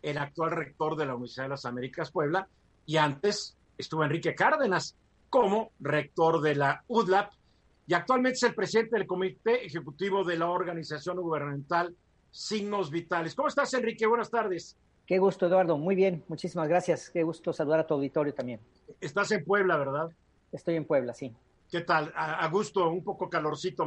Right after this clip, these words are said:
Speaker 1: me decía hace rato Luis Ernesto.
Speaker 2: Bastante, bastante, pero muy bien, muy, muy a
Speaker 1: Qué
Speaker 2: gusto,
Speaker 1: bueno, me
Speaker 2: sí.
Speaker 1: encanta esa ciudad, tú sabes que ahí viví, me encanta.
Speaker 2: Sí, cómo no.
Speaker 1: Una, una pregunta, eh, ¿qué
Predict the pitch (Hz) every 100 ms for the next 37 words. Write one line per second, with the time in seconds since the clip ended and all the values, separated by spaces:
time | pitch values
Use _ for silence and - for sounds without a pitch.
0 | 147 139 135 165 156 156 147 156 143 127
1 | 123 135 139 117 _ _ _ _ _ 135
2 | - 180 180 160 131 - - 151 - 180
3 | 185 196 214 220 180 131 - - 170 165
4 | 170 156 151 127 123 147 151 185 180 185
5 | 160 143 151 151 147 170 160 160 151 147
6 | 135 165 151 120 135 139 127 98 _ _
7 | - - 165 156 151 143 139 247 277 -
8 | - - 277 277 214 185 185 170 147 143
9 | - 226 240 -